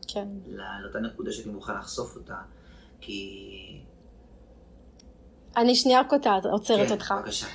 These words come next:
Speaker 1: כשאת, כשאתה בהצגה סיפרת שהייתה לך תקופה כשהיית ילד,
Speaker 2: כן.
Speaker 1: שבעצם, אה, אה,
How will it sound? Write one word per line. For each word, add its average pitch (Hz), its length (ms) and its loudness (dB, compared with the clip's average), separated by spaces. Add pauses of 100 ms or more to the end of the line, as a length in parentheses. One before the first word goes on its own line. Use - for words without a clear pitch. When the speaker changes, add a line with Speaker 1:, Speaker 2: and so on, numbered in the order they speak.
(400)
Speaker 1:
כשאת, 226 340 2 (220)
כשאתה 202 680 2
בהצגה 226 460 4
סיפרת 269 560 4
שהייתה 214 360 2
לך 247 160 0
תקופה 226 420 0
כשהיית 202 340 -4
ילד, 247 480 6 (140)
Speaker 2:
כן. - 160 -20 (300)
Speaker 1:
שבעצם, 220 760 2
אה, 208 40 2 (1800)
אה, 196 240 2